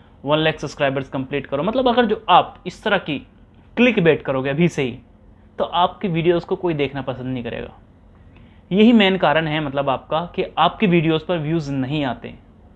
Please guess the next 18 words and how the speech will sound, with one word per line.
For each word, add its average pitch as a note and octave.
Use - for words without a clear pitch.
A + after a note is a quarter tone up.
क्योंकि F3
आप F3
वहाँ E3
पर F#3
फेस D#3
भी E3+
लगा C#3
देते C3
हो। B2
तो -
अगर G3+
वहाँ E3+
पर B2+
कोई, E3+
किसी G3
ने G#3+
आपकी F3+
वीडियोज़ E3+